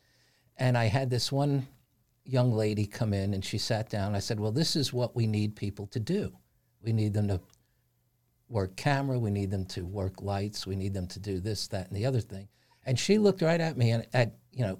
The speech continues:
eighteen years old or whatever she was, and she said, "Oh, no." She said,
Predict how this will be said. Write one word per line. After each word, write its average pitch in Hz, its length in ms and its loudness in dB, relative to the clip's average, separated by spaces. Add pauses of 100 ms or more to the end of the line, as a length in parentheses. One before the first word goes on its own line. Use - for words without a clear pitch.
eighteen 156 440 2
years 131 260 4
old 123 240 2
or 92 80 -2
whatever 98 240 -2
she 104 220 -2
was, 95 360 -2 (680)
and 135 160 2
she 147 140 2
said, 131 320 2
"Oh, 139 140 6
no." 123 400 4
She - 180 -2
said, 110 220 0